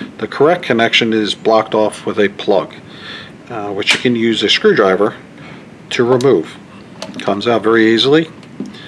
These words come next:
I would recommend taking that plug and putting it into this one so that no one ever gets confused with it.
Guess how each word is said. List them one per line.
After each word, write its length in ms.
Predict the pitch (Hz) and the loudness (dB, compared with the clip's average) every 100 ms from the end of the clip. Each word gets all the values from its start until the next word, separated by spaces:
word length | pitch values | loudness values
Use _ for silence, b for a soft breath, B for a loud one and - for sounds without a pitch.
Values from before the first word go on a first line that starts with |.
| B B | B B
I 60 | 107 | -4
would 160 | 101 104 | 0 2
recommend 480 | 120 117 117 107 | 2 2 2 2
taking 320 | - 165 139 107 | 2 2 2 2
that 180 | 101 | 2
plug 320 | - 107 107 113 | 2 2 2 2
and 180 | 104 | 0
putting 280 | 98 110 107 | 0 -2 0
it 160 | 104 101 | -2 0
into 360 | 101 101 - | -2 -2 -2
this 360 | 104 107 117 - | 0 0 0 0
one 180 | 78 73 | -2 -4
so 220 | - 98 | -4 -4
that 160 | 98 87 | -4 -2
no 160 | 110 | -2
one 120 | 131 | 0
ever 200 | 127 123 | 0 0
gets 180 | 113 117 | 0 -2
confused 640 | - 113 - 120 90 92 - | -2 -6 -2 -2 -2 -6 -8
with 180 | 98 | -6
it. 140 | - | -6